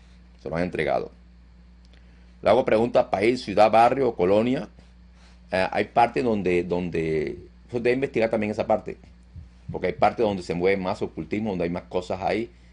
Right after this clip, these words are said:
¿Y qué pasó en ese barrio? ¿Qué pasó ahí? Eh, por ejemplo, si me dicen a mí, "Soy del, da-, soy del, de la, del país de... de, eh,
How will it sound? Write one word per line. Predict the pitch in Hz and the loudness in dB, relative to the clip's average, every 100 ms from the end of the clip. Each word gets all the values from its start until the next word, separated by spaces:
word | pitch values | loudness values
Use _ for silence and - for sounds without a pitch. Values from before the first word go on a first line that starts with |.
| - - | -20 -8
¿Y | 85 80 | -6 -4
qué | - 92 | -4 -2
pasó | 87 90 - 95 | 0 -2 -2 -2
en | |
ese | 92 85 | -2 0
barrio? | 87 101 113 - - - | 2 2 -2 -6 -10 -12
¿Qué | 85 | -12
pasó | - 82 - 82 | -4 -4 -2 -2
ahí? | 95 113 - - - - - | 0 -2 -6 -12 -20 -20 -8
Eh, | 69 67 - - - - - - - - - - - - - - | -4 -4 -4 -8 -10 -16 -20 -20 -20 -20 -20 -20 -20 -20 -20 -4
por | 117 | 0
ejemplo, | 110 131 80 - - _ | 2 2 0 -8 -16 _
si | - | -6
me | 110 | -4
dicen | 127 139 | 0 -2
a | |
mí, | 127 107 | 0 -4
"Soy | 87 123 131 | -2 -4 -2
del, | 120 113 | -2 2
da-, | 110 | 2
soy | 110 113 - 117 | 2 -4 -4 0
del, | 123 113 95 | 0 0 -2
de | 95 | 0
la, | 92 82 | 0 0
del | 85 95 | -2 -2
país | - 107 | -2 0
de... | 120 110 90 80 60 - - - - - - - - - - - - - - | 2 2 2 0 -4 -8 -20 -20 -20 -20 -20 -20 -20 -20 -20 -20 -20 -20 -10
de, | 90 90 85 78 71 69 - - - - - - - - - - - - - - - - - - - - - | -2 0 0 -4 -8 -12 -14 -16 -20 -20 -20 -20 -20 -20 -20 -20 -20 -20 -20 -20 -20 -20 -20 -20 -20 -18 -4
eh, | 82 80 80 80 78 76 76 76 78 78 | -2 0 -2 -2 -4 -6 -6 -8 -8 -8